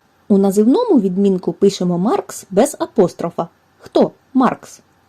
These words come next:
А у родовому відмінку пишемо Маркс із апострофом.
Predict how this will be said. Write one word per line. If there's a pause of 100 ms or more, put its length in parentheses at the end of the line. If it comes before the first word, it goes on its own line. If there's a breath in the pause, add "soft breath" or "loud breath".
(160)
А
у
родовому
відмінку
пишемо
Маркс (100)
із
апострофом.